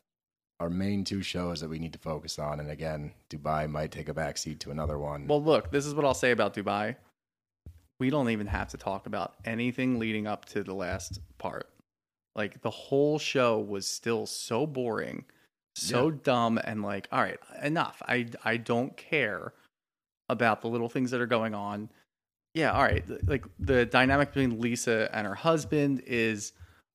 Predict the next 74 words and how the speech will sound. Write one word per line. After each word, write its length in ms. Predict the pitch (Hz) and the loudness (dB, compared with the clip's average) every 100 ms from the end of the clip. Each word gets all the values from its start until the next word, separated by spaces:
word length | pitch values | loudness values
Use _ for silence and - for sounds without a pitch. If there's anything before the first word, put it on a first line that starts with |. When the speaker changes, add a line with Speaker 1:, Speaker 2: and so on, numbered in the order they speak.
| - | -2
Speaker 2:
a 60 | 110 | 0
little 300 | 107 110 117 | 2 2 0
funny 320 | - 120 127 | 2 2 2
because 540 | 127 113 113 104 95 - | 0 0 2 0 -2 -6
he's 220 | 120 107 | -4 -2
like, 180 | 101 - | -2 -2
"I'm 160 | 104 110 | 0 0
the 60 | |
C 180 | - 107 | -2 -2
F 140 | 101 98 | 0 0
O. 100 | 110 | 0
Like, 300 | 98 95 - - | 0 -6 -10 -6
I'm 140 | 107 | -2
not, 220 | 107 107 - | 0 -2 -2
I'm, 300 | 113 113 110 _ _ - | -2 -2 -4 _ _ -2
anything 260 | 139 143 | 0 2
that 100 | 135 | 2
happens, 320 | 117 110 101 95 | 4 2 0 -4
I 60 | |
have 100 | 101 | -6
to 60 | - | -6
sign 180 | 107 - | -8 -6
off 220 | 50 - | -6 -6
on." 200 | - - | -8 -6
Speaker 1:
Yeah, 160 | 104 82 | -4 -4
and 100 | 82 | -4
she 80 | 98 | 2
Speaker 2:
But 60 | 131 | 4
Speaker 1:
says 40 | 104 | 6
Speaker 2:
he 60 | 139 | 6
Speaker 1:
that 60 | |
Speaker 2:
has 180 | 143 139 | 8 8
no 200 | 139 139 | 10 8
Speaker 1:
patronize 80 | 143 | 8
him. 60 | 131 131 127 | 4 4 4
Speaker 2:
time 40 | 123 | 2
to 100 | 120 | 0
deal 220 | 156 196 | 4 6
with 160 | 117 107 | 4 4
it. 60 | 113 | 2
And 80 | 120 | 2
she's 180 | 139 123 | 0 2
like, 160 | 120 | 2
"You 100 | 139 | 4
better 180 | 147 131 | 4 4
prioritize 640 | 127 120 117 123 127 113 107 | 4 4 4 4 2 2 4
me. 400 | 139 127 110 - - _ _ _ - | 4 4 0 -4 -20 _ _ _ 0
I'm 100 | 131 | 4
not 140 | 143 131 | 4 2
saying 340 | 147 135 127 - | 2 2 2 2
I 80 | |
need 140 | 123 113 | 0 2
to 40 | |
be 80 | 120 | 0
number 220 | 113 101 | 0 0
one, 240 | 104 139 127 | 0 2 2
but 100 | 101 | 2
I 80 | 104 | 0
should 160 | - | -4
be 80 | 113 | -6
at 80 | - | -6
least 200 | - - | -8 -10
even." 280 | 135 143 - | -6 -4 -4
And 160 | - - | -2 2
Speaker 1:
Who, 40 | 196 | 2
Speaker 2:
I'm 40 | |
like, 280 | 277 277 262 | 2 0 -2
"Well," 180 | 359 381 | -2 4
Speaker 1:
who 120 | 147 180 | 6 6
do 60 | |
you 100 | 214 | 6
agree 300 | 190 120 139 | 4 4 4
with 280 | 123 95 - | 6 2 -2
there? 200 | 64 | -12